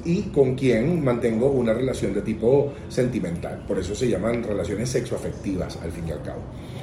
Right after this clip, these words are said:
El término salir del closet se acuña porque, eh, dentro de la, de la práctica homosexual, el, el, está el mito de que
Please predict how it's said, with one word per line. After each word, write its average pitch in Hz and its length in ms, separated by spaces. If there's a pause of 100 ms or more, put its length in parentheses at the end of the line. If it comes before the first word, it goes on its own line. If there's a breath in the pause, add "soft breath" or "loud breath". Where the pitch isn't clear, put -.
(180 loud breath)
El 135 520
término 160 380
salir 151 340
del 175 180
closet 190 400
se 165 120
acuña 160 640
porque, 170 600 (400 loud breath)
eh, 135 720
dentro 139 320
de 131 80
la, 117 400 (100)
de 120 200
la 110 140
práctica 185 540
homosexual, 160 800
el, 117 220
el, 120 320
está 117 180
el 131 140
mito 175 400
de 147 140
que 117 320